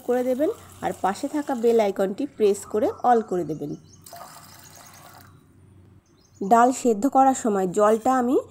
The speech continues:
এমনভাবে দিয়েছি যাতে সেদ্ধ করার পরে এই দেখুন এরকম হয়েছে, একটু জল নেই এর মধ্যে,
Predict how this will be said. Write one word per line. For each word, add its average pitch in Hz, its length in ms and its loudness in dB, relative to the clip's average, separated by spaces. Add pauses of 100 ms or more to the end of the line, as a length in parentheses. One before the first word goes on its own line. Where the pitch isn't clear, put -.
(200)
এমনভাবে 254 520 0
দিয়েছি 240 460 -2
যাতে 208 260 0
সেদ্ধ 196 320 -4
করার 233 340 0
পরে 226 200 2 (340)
এই 196 140 4
দেখুন 185 260 -4 (320)
এরকম 233 360 2
হয়েছে, 180 360 0
একটু 214 200 -2 (120)
জল 202 280 4
নেই 190 180 2
এর 180 140 -2
মধ্যে, 170 260 -6